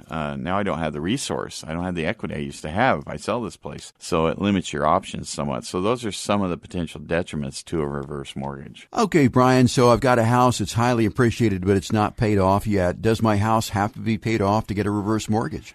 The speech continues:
Speaker 1: No, it just goes in the computation. I mean, like, like anything, even with a heloc, they're gonna require a certain loan to value.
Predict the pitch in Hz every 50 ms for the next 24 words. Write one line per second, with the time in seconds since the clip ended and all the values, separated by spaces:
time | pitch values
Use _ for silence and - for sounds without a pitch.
0 | _ _ - 127 139 139 123 107 95 87 85 87 95 95 92 101 101 92 - -
1 | - 98 90 80 85 82 76 76 - 98 87 78 69 - 76 - - 107 90 85
2 | 78 - - 76 71 71 76 78 80 80 78 78 78 80 80 76 - - - -
3 | 82 78 80 85 87 87 82 80 - 90 82 76 73 73 71 69 69 73 73 73
4 | 73 71 73 71 76 73 76 - 110 110 98 80 71 69 69 65 - - _ -
5 | 82 85 78 82 85 80 80 76 71 71 69 - - - - - - - - 87
6 | 82 - - 104 95 95 87 78 76 73 60 50 67 82 - - - - - 101
7 | 98 85 69 73 78 78 76 76 76 78 85 85 82 80 76 80 85 82 82 80
8 | 80 82 80 78 78 78 78 76